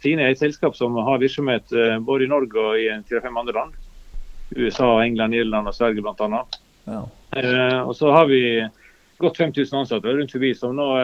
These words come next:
Speaker 1: driver og håndterer en veldig krevende hverdag, som er å rett og slett løse samfunnsoppdraget vårt i den her, eh, koronakrisetiden, da, som er å forsyne folk med mat.
Speaker 2: Ja, det ser jeg.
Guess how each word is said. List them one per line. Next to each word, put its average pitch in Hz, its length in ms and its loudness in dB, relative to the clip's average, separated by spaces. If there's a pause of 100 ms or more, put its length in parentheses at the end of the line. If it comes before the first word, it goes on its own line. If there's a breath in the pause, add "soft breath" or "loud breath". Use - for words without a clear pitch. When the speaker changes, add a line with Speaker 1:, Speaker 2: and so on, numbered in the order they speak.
Speaker 1:
driver 127 240 2
og 123 60 -8
håndterer 120 420 2
en 110 180 -8
veldig 143 240 -4
krevende 131 320 0
hverdag, 123 480 0
som 117 240 -6
er 117 220 -2
å 104 100 -4 (680 soft breath)
rett 139 100 -2
og 127 80 0
slett 131 160 2
løse 143 180 0
samfunnsoppdraget 110 800 0
vårt 104 260 -6
i 117 160 0 (220)
den 110 160 -4
her, 113 240 0
eh, 101 120 -2 (280)
koronakrisetiden, 104 840 0
da, 110 100 -4 (240)
som 120 180 -8
er 113 140 -2
å 104 140 -2 (300)
forsyne 131 320 4
folk 117 160 4
med 113 80 2
mat. - 340 0 (1300 soft breath)
Speaker 2:
Ja, - 140 -10
det 131 100 -2
ser 135 140 -2
jeg. 143 380 -4